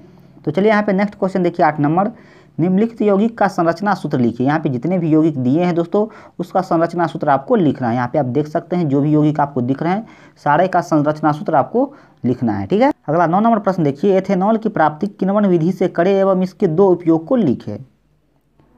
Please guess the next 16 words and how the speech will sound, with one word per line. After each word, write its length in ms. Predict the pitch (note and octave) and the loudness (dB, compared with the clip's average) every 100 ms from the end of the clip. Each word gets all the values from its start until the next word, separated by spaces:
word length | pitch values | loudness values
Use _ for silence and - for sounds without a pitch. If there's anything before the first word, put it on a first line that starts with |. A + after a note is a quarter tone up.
| _ _ _ _ _ | _ _ _ _ _
अगला 200 | D3+ E3+ | -4 0
दस 180 | D#3 E3 | 0 0
नंबर 160 | G#3+ G#3+ | 0 0
प्रश्न 260 | G#3 F#3+ D#3+ | 0 0 0
देखिए, 280 | D3 G#3+ F#3 | 0 2 2
एथेनॉल 460 | F3+ G#3 F#3+ G3 F3+ | 0 0 0 2 0
क्या 280 | D#3 D#3+ F#3 | 2 2 2
है, 180 | G3+ F#3 | 2 0
इसका 300 | F3+ - F#3+ | -2 -4 -4
सामान्य 400 | F#3 E3 F3 F#3+ | 0 0 0 0
सूत्र 380 | F#3 - G#3 D#3+ | -4 -4 -2 0
लिखिए, 340 | D3+ - A2+ | 0 0 -4
ठीक 200 | F3+ A3+ | -2 0
है, 160 | D#3 - | -2 -2
उदाहरण 500 | C#3+ C3+ C#3+ E3+ G3+ | -2 2 2 2 2
दे, 180 | F#3+ A3 | 4 2